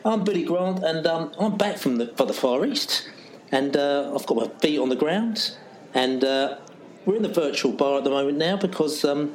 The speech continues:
well, we're all over the place, our characters, you know. As the summer comes, you know, you've got people here, we've got people there. And, uh, like I said, I'm in the virtual bar here with, uh, the Liberal Nick and Laney Boy. And Laney Boy's done a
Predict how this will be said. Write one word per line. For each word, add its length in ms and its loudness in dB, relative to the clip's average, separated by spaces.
well, 160 2
we're 200 0
all 160 2
over 160 2
the 80 0
place, 280 0
our 140 0
characters, 500 -2
you 80 -2
know. 160 0
As 120 0
the 40 2
summer 300 0
comes, 480 -2
you 60 0
know, 100 0
you've 180 0
got 140 -2
people 300 0
here, 260 0
we've 120 0
got 140 -2
people 300 0
there. 320 -2
And, 240 0
uh, 260 0
like 80 2
I 60 0
said, 160 0
I'm 120 2
in 60 0
the 80 0
virtual 380 0
bar 240 2
here 320 0
with, 280 0
uh, 240 0
the 120 2
Liberal 340 0
Nick 420 -4
and 320 0
Laney 280 2
Boy. 300 -2
And 140 0
Laney 200 0
Boy's 280 0
done 200 0
a 240 -2